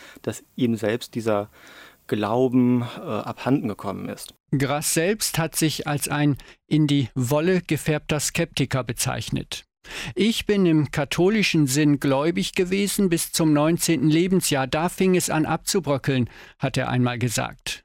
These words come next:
Speaker 2: Doch erst viele Jahre später, neunzehnhundertvierundsiebzig, trat der ehemalige Messdiener aus Protest gegen die Haltung der Bischöfe zum Abtreibungsparagraphen zweihundertachtzehn aus der Kirche aus.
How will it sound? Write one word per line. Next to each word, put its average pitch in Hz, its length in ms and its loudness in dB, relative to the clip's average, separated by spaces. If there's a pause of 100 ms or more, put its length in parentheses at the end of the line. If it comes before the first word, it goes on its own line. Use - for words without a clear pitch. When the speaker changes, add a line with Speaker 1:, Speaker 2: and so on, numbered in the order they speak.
Speaker 2:
Doch 160 320 0
erst - 340 -2
viele 202 280 2
Jahre 170 300 2
später, 127 720 -4
neunzehnhundertvierundsiebzig, 156 1800 0 (320)
trat 147 560 -4
der 139 240 0
ehemalige 147 640 2
Messdiener 131 800 2
aus 139 460 0
Protest 170 500 -2
gegen 160 220 4
die 131 160 0
Haltung 175 420 0
der 139 140 0
Bischöfe 151 540 0
zum 143 280 0
Abtreibungsparagraphen 131 1400 -2
zweihundertachtzehn 143 1120 0
aus 127 340 0
der 143 160 -2
Kirche 131 460 -2
aus. - 500 -2